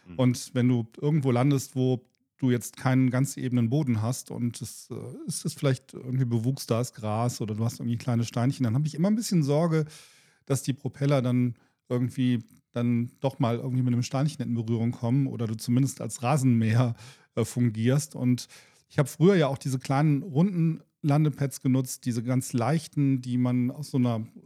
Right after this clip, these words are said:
Speaker 2: relativ kleinen Verpackung rausholt, dann werden die plötzlich n-, einen Meter groß. Und das Problem ist zum einen das Gewicht. Wir kennen das aus, ähm, dem, den Videos eines, äh, uns bekannten YouTubers, dem regelmäßig auch diese Landepads wegfliegen.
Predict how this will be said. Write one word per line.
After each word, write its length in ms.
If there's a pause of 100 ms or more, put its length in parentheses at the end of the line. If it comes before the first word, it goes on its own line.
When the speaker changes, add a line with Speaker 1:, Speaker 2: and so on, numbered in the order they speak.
Speaker 2:
relativ 340
kleinen 320
Verpackung 400
rausholt, 400
dann 120
werden 120
die 60
plötzlich 560
n-, 200
einen 140
Meter 300
groß. 480
Und 80 (260)
das 140
Problem 400
ist 320 (100)
zum 160
einen 160
das 160
Gewicht. 380
Wir 60
kennen 200
das 180
aus, 340
ähm, 440
dem, 400
den 220
Videos 340
eines, 380
äh, 40
uns 300
bekannten 460
YouTubers, 640 (340)
dem 100
regelmäßig 540
auch 140
diese 200
Landepads 480
wegfliegen. 560